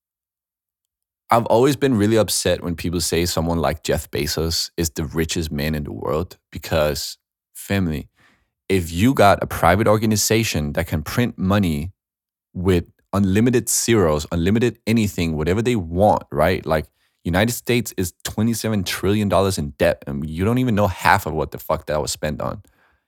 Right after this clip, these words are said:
And, like, when you have that power,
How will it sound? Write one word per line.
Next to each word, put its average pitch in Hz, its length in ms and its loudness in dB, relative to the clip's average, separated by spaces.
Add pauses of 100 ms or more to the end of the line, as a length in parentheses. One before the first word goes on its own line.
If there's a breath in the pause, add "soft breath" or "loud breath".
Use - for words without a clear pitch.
(160)
And, 85 420 0 (960)
like, 85 380 -2 (1500)
when 101 200 2
you 123 140 6
have 120 280 4 (140)
that 98 280 2
power, 120 460 2